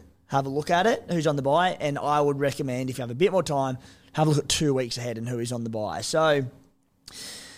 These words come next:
it's, it's so important. And anyway, yeah, I said, "Mate, you weren't alone." There, there are a lot of, uh, well-credentialed Supercoach experts out there that just said, "I'm not gonna look too much into it," but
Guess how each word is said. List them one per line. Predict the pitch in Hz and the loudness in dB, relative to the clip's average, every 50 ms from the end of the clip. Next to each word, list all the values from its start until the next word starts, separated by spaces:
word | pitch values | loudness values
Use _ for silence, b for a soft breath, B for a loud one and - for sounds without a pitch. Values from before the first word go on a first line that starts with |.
| B B B B B B B B _ - | B B B B B B B B _ 0
it's, | 139 165 143 - - - - - - - - _ _ _ _ _ _ _ _ - | 0 0 0 0 -4 -4 -4 -6 -6 -8 -12 _ _ _ _ _ _ _ _ -2
it's | 143 - | 0 0
so | - - 175 151 127 | 0 2 2 2 2
important. | 117 120 - 110 104 85 107 123 | 0 -2 -4 -6 -6 -4 -4 -4
And | 135 | -2
anyway, | 143 147 151 151 147 147 - 139 | -2 -2 0 0 0 0 0 0
yeah, | 127 120 120 | -2 -2 -2
I | |
said, | 117 - 131 131 147 | -4 -4 -4 -2 -2
"Mate, | 160 147 147 | 0 0 2
you | 156 165 | 2 2
weren't | 170 170 170 156 | 4 4 4 4
alone." | 143 139 127 113 92 85 87 107 120 - _ | 2 2 2 0 -2 -4 -8 -12 -14 -14 _
There, | - 143 143 135 | 0 0 2 2
there | 135 143 143 | 2 0 0
are | 147 | 2
a | |
lot | 151 151 147 147 | 4 4 4 2
of, | 139 131 127 | 0 0 -2
uh, | 135 127 127 123 | -2 -2 -2 0
well-credentialed | 135 135 135 127 - 147 135 123 - 131 117 110 | 0 0 -2 -2 -2 -4 -4 -4 -6 -8 -8 -8
Supercoach | - - 147 139 120 - 143 135 127 120 117 - - - - - - - | -6 -6 -6 -6 -4 0 2 4 4 4 2 0 -2 -2 -4 -8 -6 -2
experts | 139 139 - - - 160 143 135 - - - | -2 0 0 0 2 2 0 0 -2 -4 0
out | 139 139 131 120 | 0 2 2 4
there | 135 135 127 127 127 127 | 4 4 4 4 4 2
that | 123 98 135 139 | 0 -2 -4 -4
just | 127 135 - - | -2 0 0 2
said, | 143 131 139 | 4 4 4
"I'm | 143 | 4
not | 135 120 | 2 2
gonna | 123 135 | 2 2
look | 135 131 - | 0 0 0
too | - - 151 | 0 2 2
much | 147 135 131 - - | 4 2 2 2 2
into | 147 156 160 185 196 | 2 4 4 4 4
it," | - - | 4 2
but | 160 139 131 123 - | 0 -2 0 -2 -4